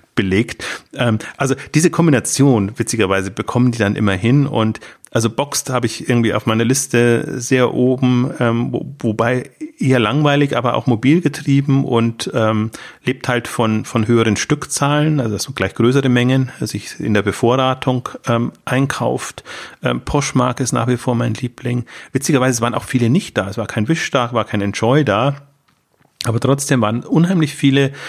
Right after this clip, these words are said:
ähm, da, die, die einfach jetzt schon Richtung, ähm, Milliarde und drüber gehen. Also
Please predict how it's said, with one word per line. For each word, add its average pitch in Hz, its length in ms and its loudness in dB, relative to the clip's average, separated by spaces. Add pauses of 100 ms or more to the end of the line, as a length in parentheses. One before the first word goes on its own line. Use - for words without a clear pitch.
(200)
ähm, 127 480 0
da, 117 240 0
die, 123 180 -2
die 131 200 -2
einfach 117 200 -4
jetzt 120 220 -2
schon 117 220 2
Richtung, 117 600 -2
ähm, 117 480 -4
Milliarde 113 580 0
und 107 280 -2
drüber 120 320 0
gehen. 160 500 2
Also 113 220 -4